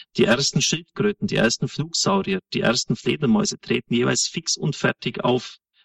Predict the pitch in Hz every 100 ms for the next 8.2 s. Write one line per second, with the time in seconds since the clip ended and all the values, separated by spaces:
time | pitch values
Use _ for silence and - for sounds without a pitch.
0 | _ 226 - - 147 165 151 156 - -
1 | 151 175 156 143 - 165 147 226 208 -
2 | 151 - 170 - 208 - - - 226 -
3 | - - - 143 127 107 - 180 226 135
4 | 123 - - - - - - 123 120 -
5 | _ - 107 110 113 127 - 117 113 120
6 | 120 - - - - - 190 190 _ _
7 | _ _ - - - - 190 - 202 202
8 | 185